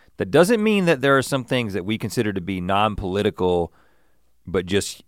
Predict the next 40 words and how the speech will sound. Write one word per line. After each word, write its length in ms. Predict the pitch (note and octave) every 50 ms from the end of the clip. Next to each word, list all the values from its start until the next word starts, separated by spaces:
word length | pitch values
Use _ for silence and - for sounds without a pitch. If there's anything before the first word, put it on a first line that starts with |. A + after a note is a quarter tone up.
| _ _ -
human 480 | - - - - C3 C3 B2 A#2 G#2+
issues 480 | F#2 F#2+ G#2+ G2+ - - F#2+ F2 E2 D#2+
that 180 | F2 E2 D2 F2+
need 140 | F#2 F#2
to 60 | F2 D#2
be 120 | F2+ E2+
addressed 380 | D#2+ D#2 F2+ G2 F2+ F2 - -
that 140 | E2 C2+
we 120 | E2+ E2+ D#2+
will 240 | E2+ F#2+ F#2 F2 E2+
take 200 | - F2 F2 E2
a 40 |
stand 300 | - - E2+ F2 F2 E2+ E2+
on 140 | E2 E2+ F2
and 80 | F2+
talk 240 | - - C#2+ D2 -
about. 320 | C#2 C2 B1 A#1+ D2 - - _ _ _ _ _ _ _ _ _ _ _ _ _ _ _ _
Uh, 340 | F2+ F#2 F#2 F2+ F2+ F2+ F2
and 160 | - F#2+ F#2+ G2
that's 180 | G2+ G#2 -
at 120 | G#2+ G2+ G2
our 100 | G2 F#2
discretion 600 | F2+ F2 - - F#2 E2 D#2+ - - E2+ E2 E2+
as 160 | D#2+ D#2+ D2+
we 240 | D#2+ D#2+ D#2 E2+ E2+ -
see 200 | - - - F2
fit. 300 | - - D2 C#2 A#1+ - _ _ _
But 260 | - E2+ F#2+ F#2+ E2 -
I 120 | - F#2+ G2
think 280 | - - B2 A#2 F2+
that 260 | F#2+ G2+ F#2 E2+ - - _ _ _ _ _ _ _ _ _ _ _ _ _ _ _ _ _ _ _ _ -
as 460 | A#2 A#2 A#2+ B2+ C3 C3+ A#2+ - - - _
time 320 | - A2+ A2+ B2 B2+ B2+ A#2+
goes 220 | A2 G#2+ G#2 F2+
by, 600 | F#2 - C3 D3+ D#3 A2+ G2 F#2 F2+ F#2 A2 A#2 - _ _ _ _ _ _ _ _ _ _ _
we 220 | - E2+ G2+ A#2 A#2
will 240 | A2 A2 A2+ A2+
continue 560 | - - G2+ - - - B2 A#2+ A#2 A2 A2 G2
to 180 | - - G#2+
be 480 | D#2 D2 - E2+ E2 E2+ F#2 A2+ B2